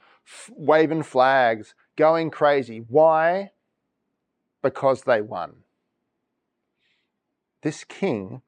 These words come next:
this king, when we look at, when, when people look at this king as their king, they raise him up like a banner.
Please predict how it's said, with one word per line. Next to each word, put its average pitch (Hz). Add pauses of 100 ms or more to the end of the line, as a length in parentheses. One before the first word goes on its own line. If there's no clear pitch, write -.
(340)
this 196
king, 131 (380)
when 196 (300)
we 165
look 175
at, -
when, 160 (240)
when 165
people 208
look 208
at 202
this 156
king 123 (260)
as 160
their 139
king, 123 (400)
they 147
raise 175
him 170
up 143 (840)
like 127
a 113
banner. 123